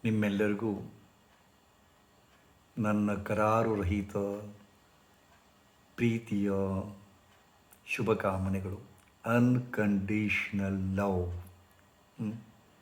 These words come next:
ಕರಾರು ರಹಿತ, ಹ್ಮ್? ಶುಭ ಹಾರೈಕೆಗಳು, ಶುಭ ಕಾಮನೆಗಳು.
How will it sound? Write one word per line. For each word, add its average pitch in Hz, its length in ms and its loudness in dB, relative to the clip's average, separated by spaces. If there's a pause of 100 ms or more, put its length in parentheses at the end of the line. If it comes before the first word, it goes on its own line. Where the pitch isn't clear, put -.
(720)
ಕರಾರು 104 520 2
ರಹಿತ, 98 400 -6
ಹ್ಮ್? - 720 -14 (260)
ಶುಭ 110 180 0
ಹಾರೈಕೆಗಳು, 95 800 -2
ಶುಭ 101 220 -4
ಕಾಮನೆಗಳು. 98 840 -2